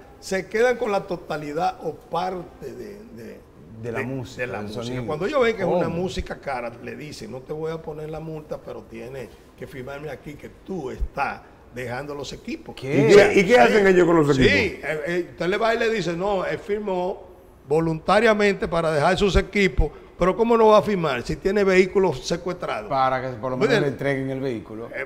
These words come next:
Speaker 1: bueno, aquí hay seres
Speaker 2: Es,
Speaker 1: humanos
Speaker 2: pero eso es
Speaker 1: que
Speaker 2: real, eso está pasando.
Speaker 1: Bueno, siempre ha pasado. La ley, como le digo,
Speaker 2: No,
Speaker 1: eh,
Speaker 2: pero eso
Speaker 1: eh,
Speaker 3: Pero, Orlandito.
Speaker 1: inició en el dos mil cuatro.
Speaker 3: Seguí.
Speaker 1: Eh, o inició en dos mil cuatro la ley.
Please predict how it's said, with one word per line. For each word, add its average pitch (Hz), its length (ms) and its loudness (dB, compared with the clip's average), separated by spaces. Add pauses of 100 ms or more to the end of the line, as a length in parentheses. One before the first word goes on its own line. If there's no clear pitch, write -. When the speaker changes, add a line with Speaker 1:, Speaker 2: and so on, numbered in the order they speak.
Speaker 1:
bueno, 202 180 -4
aquí 156 300 -6
hay 165 80 2
seres 214 300 0
Speaker 2:
Es, 208 80 6
Speaker 1:
humanos 208 260 6
Speaker 2:
pero 220 100 12
eso 240 120 10
es 269 80 12
Speaker 1:
que 269 80 6
Speaker 2:
real, 220 320 8
eso 165 160 2
está 254 180 2
pasando. 139 580 -2
Speaker 1:
Bueno, - 220 -16
siempre 160 480 -8
ha 196 80 -4
pasado. 185 460 -4
La 147 120 -4
ley, 190 540 0 (260)
como 160 200 -6
le 180 120 2
digo, 170 360 2
Speaker 2:
No, - 160 -6
Speaker 1:
eh, 180 180 -4 (100)
Speaker 2:
pero 104 160 -10
eso 87 140 -12 (400)
Speaker 1:
eh, 156 280 0
Speaker 3:
Pero, 107 280 6
Orlandito. 123 540 8
Speaker 1:
inició 190 540 2
en 226 120 4
el 226 140 6
dos 220 140 4
mil 220 240 2
cuatro. 214 340 6
Speaker 3:
Seguí. 139 240 8 (720)
Speaker 1:
Eh, 147 380 -4
o 160 80 6
inició 196 340 6
en 214 60 4
dos 226 100 4
mil 220 240 -2
cuatro 196 640 0
la 147 120 -2
ley. 156 520 0